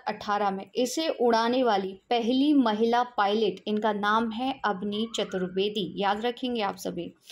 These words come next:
भारतीय वायुसेना का मिग ट्वेंटी वन अब अपग्रेड कर दिया गया है और इसका नाम अब हो गया है मिग ट्वेंटी वन बाइसन।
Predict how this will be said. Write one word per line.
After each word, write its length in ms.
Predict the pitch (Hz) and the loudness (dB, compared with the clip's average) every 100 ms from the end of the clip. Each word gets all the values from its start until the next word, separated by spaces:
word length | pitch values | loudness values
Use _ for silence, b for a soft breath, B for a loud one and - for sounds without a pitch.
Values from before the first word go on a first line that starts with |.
| B B - | B B -4
भारतीय 440 | 214 240 311 339 | -2 -2 -2 0
वायुसेना 540 | 302 254 262 254 247 | 2 2 2 0 0
का 180 | 240 226 | 0 0
मिग 380 | 247 226 247 262 - | 2 0 -2 -4 -2
ट्वेंटी 320 | 254 220 226 | 0 0 -2
वन 220 | 254 247 269 | 0 0 2
अब 200 | 254 - _ | -2 -4 _
अपग्रेड 720 | 208 202 - - 226 320 330 | -4 -4 -16 -6 -2 -2 -2
कर 160 | 262 240 | -2 0
दिया 260 | 226 220 | 0 -2
गया 260 | 214 202 196 | -2 -2 -2
है 180 | 196 233 | -2 -2
और 140 | 240 | 0
इसका 260 | 214 - 208 | -4 -4 -4
नाम 340 | 196 214 254 | 0 2 2
अब 160 | 247 247 | 0 0
हो 120 | 214 | -6
गया 240 | 185 202 | -2 -2
है 160 | 196 214 | 0 -2
मिग 340 | 240 214 254 - | -2 -2 -4 -4
ट्वेंटी 300 | 208 185 190 | -4 -2 -2
वन 240 | 185 262 - 208 | -2 -4 -8 -4
बाइसन। 480 | 185 160 - - | -2 -2 -6 -14